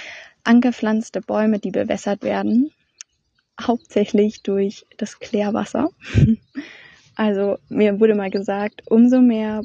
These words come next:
Bäume oder umso mehr Grün um mein Haus auf Fuerte wächst, umso mehr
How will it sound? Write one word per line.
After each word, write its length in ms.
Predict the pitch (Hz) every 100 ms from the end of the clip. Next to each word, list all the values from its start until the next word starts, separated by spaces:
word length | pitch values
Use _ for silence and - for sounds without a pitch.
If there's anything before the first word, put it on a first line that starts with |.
| -
Bäume 500 | 196 196 196 196 214
oder 260 | - 196 190
umso 280 | 202 202 196
mehr 160 | 196
Grün 400 | 190 190 196 214
um 80 | 240
mein 260 | 190 190 202
Haus 300 | 190 202 -
auf 100 | 202
Fuerte 380 | - 190 - 196
wächst, 280 | - - - - - -
umso 260 | 220 208 196
mehr 420 | 190 185 175